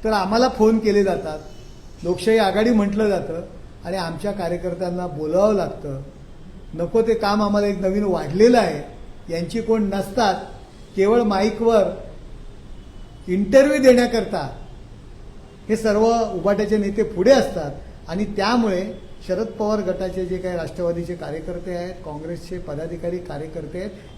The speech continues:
यांच्यामध्ये प्रचंड नाराजी आहे. काम करे बंदर, माल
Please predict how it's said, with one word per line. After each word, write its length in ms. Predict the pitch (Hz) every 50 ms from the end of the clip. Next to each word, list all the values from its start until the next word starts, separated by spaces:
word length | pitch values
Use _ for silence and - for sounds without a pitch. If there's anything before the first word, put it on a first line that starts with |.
| - 160
यांच्यामध्ये 760 | 165 160 160 160 - 202 202 202 202 196 190 202 214 233 262
प्रचंड 720 | 269 262 - - - 170 165 - - 226 220 220 214 214 226
नाराजी 680 | 233 233 208 180 156 151 160 175 180 185 175 180 214 208
आहे. 600 | 185 175 156 156 190 185 160 - - - - - - - - - - - - - - - - - - - - - - - - - - - - - - - - - - - - - - - - - - - - - - -
काम 300 | 185 190 208 233 247 240
करे 300 | 233 - 240 226 226 233
बंदर, 520 | 202 175 160 180 185 196 202 226 226 202 170 - - - - - - - - - - - - - - -
माल 380 | 165 165 180 190 208 240 254